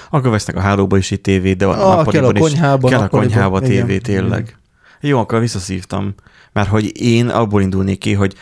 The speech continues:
Speaker 1: van egy tévé, és több minek, miközben ott van a projektorom a sarokba. Azt mondjuk, hazavittem, képzeld.
Speaker 2: Na. És kipróbáltad?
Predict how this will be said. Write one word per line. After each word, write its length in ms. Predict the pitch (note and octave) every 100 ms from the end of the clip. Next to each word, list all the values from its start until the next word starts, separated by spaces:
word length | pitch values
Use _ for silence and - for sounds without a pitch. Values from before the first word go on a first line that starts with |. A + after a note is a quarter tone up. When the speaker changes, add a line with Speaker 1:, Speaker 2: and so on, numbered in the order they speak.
| -
Speaker 1:
van 160 | - C3
egy 180 | G2 -
tévé, 360 | A2 G#2+ A#2
és 220 | B2 G2 -
több 220 | G#2+ G#2
minek, 500 | A#2+ G#2 D#2+ - - _
miközben 400 | - F2 E2+ F2+
ott 100 | F2+
van 120 | -
a 40 | F2
projektorom 580 | - E2+ E2+ - - -
a 160 | - -
sarokba. 520 | - C#2 - - - - -
Azt 140 | - G2+
mondjuk, 240 | G#2+ G2+
hazavittem, 540 | G2 F#2+ F2+ - E2
képzeld. 600 | F2 D3 B2+ B2 E2+ - -
Speaker 2:
Na. 1120 | _ _ _ - - _ _ _ _ _ -
És 100 | A#2+
kipróbáltad? 640 | - A2+ A#2 C3 B2+ A2